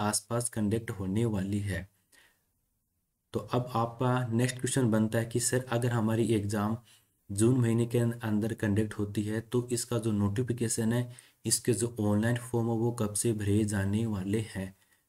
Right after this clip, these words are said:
कब हमारा ये फॉर्म स्टार्ट होने वाले हैं? तो फ्रेंड्स, आपको बता दें कि आपके एग्जाम डेट कंडक्ट होगी जून के महीने के अंदर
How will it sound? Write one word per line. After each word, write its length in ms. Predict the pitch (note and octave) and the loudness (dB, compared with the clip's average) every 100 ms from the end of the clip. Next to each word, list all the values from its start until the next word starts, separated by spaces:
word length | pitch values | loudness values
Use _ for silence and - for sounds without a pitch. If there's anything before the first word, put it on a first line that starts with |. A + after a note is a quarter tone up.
| - | -2
कब 180 | A#2 A#2+ | 0 2
हमारा 400 | G#2+ G2+ G#2+ C3+ C#3+ - _ _ _ _ _ _ _ _ _ _ _ | 2 2 2 2 -2 -6 _ _ _ _ _ _ _ _ _ _ _
ये 160 | A2 A2+ | 2 2
फॉर्म 340 | A2+ A2+ B2 | 2 2 4
स्टार्ट 360 | A#2+ B2 G2 G#2 | 2 2 -2 0
होने 300 | G#2+ G2 A2+ | 0 2 2
वाले 300 | A2 F#2+ G#2 | 2 0 0
हैं? 320 | G#2 F#2 F2+ - _ _ _ _ | -2 -6 -10 -12 _ _ _ _
तो 80 | - | -4
फ्रेंड्स, 360 | G2+ A2+ B2 A#2+ | 0 2 2 0
आपको 280 | G#2+ G#2 A2+ | -4 -2 0
बता 280 | G2+ G2+ A#2 | 0 0 0
दें 180 | A#2+ B2+ | 0 0
कि 160 | C3+ | -2
आपके 760 | B2+ A2 G#2+ A#2+ A#2 B2+ B2 - _ _ - | -2 -4 -2 0 2 2 -2 -18 _ _ 0
एग्जाम 420 | G#2 G#2 A2 A2 | 2 4 4 4
डेट 220 | A#2 A#2+ | 2 0
कंडक्ट 400 | G#2+ G2 A2 - | 0 0 0 0
होगी 200 | G#2 A2 | 0 2
जून 300 | A2 A2 G#2+ | 2 2 2
के 160 | G2+ A#2+ | 2 0
महीने 380 | A2 G2+ G2+ G#2+ | 0 0 0 0
के 160 | B2 B2 | 0 -2
अंदर 360 | G#2 G2 F#2 | 0 0 0